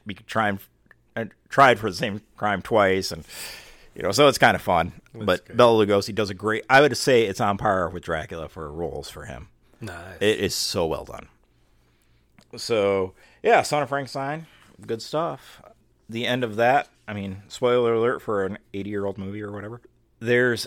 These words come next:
Speaker 1: a big fight scene at the end because the creature had kidnapped the grandson of Frankenstein. And there's a big fight scene at the end with a sulfur pit. And
Speaker 2: Ooh.
Speaker 1: it is so cool.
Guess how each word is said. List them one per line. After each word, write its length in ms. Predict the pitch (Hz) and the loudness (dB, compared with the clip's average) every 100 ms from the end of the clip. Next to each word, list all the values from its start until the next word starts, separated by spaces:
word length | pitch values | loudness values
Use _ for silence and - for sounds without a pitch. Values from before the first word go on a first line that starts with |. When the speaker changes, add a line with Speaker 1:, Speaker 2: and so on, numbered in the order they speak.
| - | -8
Speaker 1:
a 80 | 110 | -10
big 320 | - 127 117 | -2 -2 -2
fight 280 | - 110 - | 0 0 0
scene 180 | 127 127 | -6 -6
at 100 | - | -6
the 100 | 127 | -6
end 220 | 135 135 | -6 -8
because 260 | 98 101 | -12 -12
the 80 | 95 | -12
creature 360 | 90 107 104 92 | -10 -10 -8 -10
had 140 | 98 | -10
kidnapped 360 | - 98 101 - _ _ _ _ _ | -12 -8 -8 -10 _ _ _ _ _
the 280 | 104 98 85 | -12 -10 -6
grandson 520 | 98 101 98 98 87 | -4 -2 -4 -6 -12
of 100 | 78 | -12
Frankenstein. 580 | 80 76 - 85 87 98 _ _ _ _ | -14 -14 -14 -14 -16 -20 _ _ _ _
And 640 | 92 87 85 85 82 80 - - | -6 -4 -2 -4 -6 -8 -12 -8
there's 220 | 92 85 | -8 -8
a 20 | |
big 160 | 82 80 | -14 -12
fight 240 | 85 73 | -12 -12
scene 200 | - 82 | -12 -12
at 80 | 78 | -12
the 100 | - | -10
end 280 | 82 82 85 | -8 -8 -10
with 280 | 73 82 82 - | -12 -14 -16 -16
a 240 | 82 76 | -14 -12
sulfur 440 | - - 76 - 82 | -14 -14 -14 -14 -14
pit. 300 | - 98 - _ _ _ _ - | -10 -10 -12 _ _ _ _ -6
And 240 | 82 82 | -6 -6
Speaker 2:
Ooh. 80 | 120 | -6
Speaker 1:
it 220 | 113 85 | -6 -4
is 260 | 92 87 85 | -2 0 2
so 460 | - - 147 127 | 2 6 6 6
cool. 520 | 131 151 143 127 92 | 6 10 12 12 10